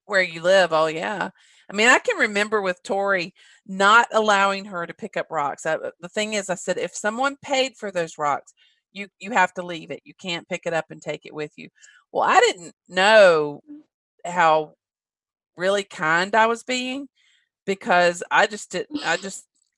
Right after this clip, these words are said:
I was trying to limit the number of rocks that came home with her. But, um, but now that we have to buy the rocks and, and do the driveway,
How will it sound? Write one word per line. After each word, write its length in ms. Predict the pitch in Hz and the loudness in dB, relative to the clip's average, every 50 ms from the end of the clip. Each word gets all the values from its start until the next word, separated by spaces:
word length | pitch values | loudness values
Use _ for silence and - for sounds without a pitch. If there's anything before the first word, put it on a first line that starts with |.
| _ _ _ - | _ _ _ 0
I 140 | - 220 294 311 | 4 4 6 4
was 100 | - - | 4 0
trying 280 | - - 196 180 170 170 | -2 0 0 0 0 -2
to 80 | 165 | -4
limit 320 | 160 175 180 175 151 - - | -4 -2 -2 -2 -4 -6 -6
the 80 | 156 | -6
number 200 | - 165 156 151 143 | -4 -4 -4 -4 -4
of 100 | 135 143 | 0 2
rocks 340 | 156 160 165 - - - | 4 4 4 2 0 -6
that 140 | - - - | -14 -16 -12
came 180 | - 156 143 156 | -10 -10 -10 -8
home 240 | 180 185 196 202 180 | -8 -8 -8 -8 -8
with 140 | 156 - | -10 -10
her. 200 | - 135 139 - _ _ _ _ _ _ _ _ _ | -8 -10 -10 -10 _ _ _ _ _ _ _ _ _
But, 260 | - 170 175 151 - | 4 4 6 6 6
um, 380 | 156 175 175 170 165 165 165 - _ _ _ _ _ _ _ _ _ _ _ _ - | 6 4 4 4 2 0 -6 -20 _ _ _ _ _ _ _ _ _ _ _ _ 4
but 180 | 202 190 165 175 | 4 4 4 6
now 280 | 190 226 208 220 220 | 4 4 4 6 6
that 180 | - 190 170 - | 4 4 4 2
we 120 | 254 208 226 | 2 2 2
have 200 | 220 202 339 - | 2 0 0 -2
to 80 | - 180 | -6 -6
buy 500 | - - 151 147 156 175 190 208 233 254 - - | -2 0 2 4 4 4 4 2 0 -2 -6 -8
the 100 | 247 240 | -8 -6
rocks 560 | 247 247 254 262 262 - - _ - - - - | -4 -4 -2 -2 -4 -6 -8 _ -20 -20 -18 -16
and, 380 | 214 214 208 202 202 202 208 _ _ | -14 -14 -14 -16 -20 -20 -20 _ _
and 220 | - 196 202 202 196 | -14 -14 -14 -14 -12
do 180 | 214 220 226 | -10 -10 -10
the 80 | 214 226 | -10 -10
driveway, 640 | - 247 226 226 233 233 262 240 240 240 240 262 | -6 -4 -2 -2 -2 -2 -2 -2 -2 -2 -4 -6